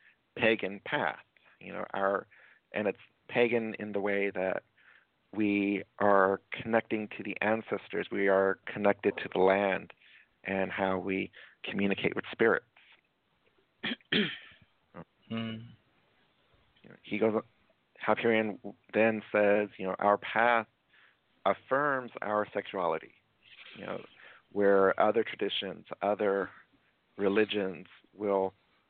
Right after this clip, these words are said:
Speaker 1: have vilified us, have said that we're, you know, we're wrong for being who we are, that we're unclean or something like that. This tradition, this path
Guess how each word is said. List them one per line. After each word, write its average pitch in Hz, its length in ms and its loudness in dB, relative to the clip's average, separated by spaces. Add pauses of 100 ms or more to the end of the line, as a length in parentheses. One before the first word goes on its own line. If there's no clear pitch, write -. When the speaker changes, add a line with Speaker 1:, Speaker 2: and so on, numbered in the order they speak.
(300)
Speaker 1:
have 95 300 0 (140)
vilified 107 520 2
us, 55 140 -8 (180)
have 90 260 -8
said 95 160 -6
that 92 160 -8
we're, 90 300 -4 (400)
you 95 40 -10
know, 95 60 0
we're 98 200 2
wrong 101 420 2 (100)
for 95 160 -6
being 98 240 -10
who 95 100 -14
we 95 120 -6
are, 87 240 -4
that 92 160 -8
we're 95 320 -4
unclean 95 640 -12
or 90 240 -4 (340)
something 98 220 -2
like 92 180 -4
that. 104 220 2 (520)
This 113 220 4 (2000)
tradition, 104 440 -4
this 92 200 -12
path 107 320 -4